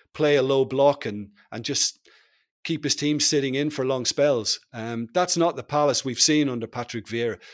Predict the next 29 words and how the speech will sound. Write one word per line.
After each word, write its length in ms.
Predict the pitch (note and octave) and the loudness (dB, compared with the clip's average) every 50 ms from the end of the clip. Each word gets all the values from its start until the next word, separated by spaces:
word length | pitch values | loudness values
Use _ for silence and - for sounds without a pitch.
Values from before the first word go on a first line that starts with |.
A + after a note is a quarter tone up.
| - | -10
So 160 | - - D#3 D3 | -2 2 6 6
I 100 | F3+ G3+ | 6 6
think 300 | G3+ - G3+ G3 E3+ C#3+ | 6 4 2 2 4 2
they'll 140 | D#3+ C#3 | 2 2
be 100 | B2+ C3+ | 2 0
back 300 | B2 - E3 D#3 D3+ - | 0 0 0 0 2 0
on 100 | C#3+ C3 | -2 -2
the 60 | B2 A2 | -2 0
front 260 | - - D3 C3+ A#2 | 0 2 2 2 0
foot 240 | - - D3+ D3 - - - | 2 4 4 4 4 2 -4
again 380 | A#2 G#2 B2 A2+ G#2+ G2+ - _ _ _ - | -6 -4 -4 -4 -4 -6 -10 _ _ _ -10
against 320 | A#2 A#2+ A#2+ A#2+ A2 - | -8 -6 -4 -4 -2 0
Villa. 260 | - C#3 C3+ B2 - - _ _ - - _ - | 0 0 0 0 -4 -8 _ _ -20 -20 _ -8
And 120 | D3+ C#3 | -2 0
Steven 360 | - - - A#3 A#3 G#3 F#3 | 2 2 4 2 2 2 2
Gerrard 480 | C#3+ C#3 F#3 F#3 F#3+ E3 C3+ A2 G2+ G#2+ _ | 2 4 4 6 6 4 2 0 -4 -8 _
is 180 | - C#3 A#2+ C3 | -6 -4 -2 2
likewise, 600 | C#3 C#3+ D#3+ D#3+ - A2+ G#2 G2+ F#2+ - - - _ _ _ | 2 2 2 2 -2 -6 -6 -6 -6 -8 -8 -10 _ _ _
what 160 | - C#3+ B2 | -4 -4 -2
he's 180 | C#3 E3 E3+ - | -2 -4 -6 -4
put 180 | - - C#3+ | -2 -2 -2
in 120 | C3 A#2+ A2 | -2 -4 -6
place 440 | - C3 B2+ A#2+ A2 - - - - _ _ _ _ _ _ _ - | -6 -6 -6 -4 -2 -2 -2 -4 -6 _ _ _ _ _ _ _ -6
with 180 | C#3 C3+ - | -6 -6 -4
the, 220 | - B2 A#2+ B2+ - | -4 -4 -4 -6 -8
the 80 | - A#2+ | -10 -6
villains. 480 | A2 C3+ C#3+ D3 D#3 D#3 C#3+ - - - _ | -2 0 2 2 2 0 0 -4 -6 -6 _
He, 340 | - B2 D3 D3+ D3+ D3 D3 | -6 -2 0 2 4 4 2
um, 420 | C3+ C3 B2+ B2 A#2+ A#2 A2 - | 2 0 -2 -4 -6 -6 -8 -10